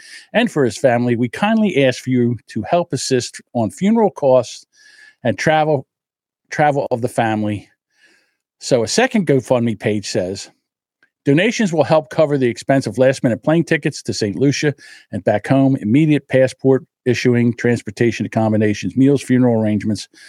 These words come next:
Mariana's needs, and anything else that comes up. Please pray for the families, for their strength that God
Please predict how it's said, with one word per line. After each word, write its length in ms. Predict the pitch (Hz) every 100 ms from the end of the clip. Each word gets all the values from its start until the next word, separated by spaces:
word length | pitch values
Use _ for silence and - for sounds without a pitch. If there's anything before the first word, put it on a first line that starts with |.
| - - _ _ -
Mariana's 640 | 120 113 135 214 190 120
needs, 320 | 107 101 101 -
and 160 | 117 120
anything 240 | 117 113
else 180 | 104 -
that 80 | 98
comes 220 | 92 90
up. 180 | 78 - _ _ _ _ _ _
Please 260 | - 160 -
pray 280 | - 220 233
for 160 | -
the 80 | 143
families, 540 | - 107 95 92 90 - _ - - _ _ _
for 260 | _ - 113
their 160 | 104
strength 460 | 98 - 151 156 143
that 160 | 123 -
God 260 | 127 131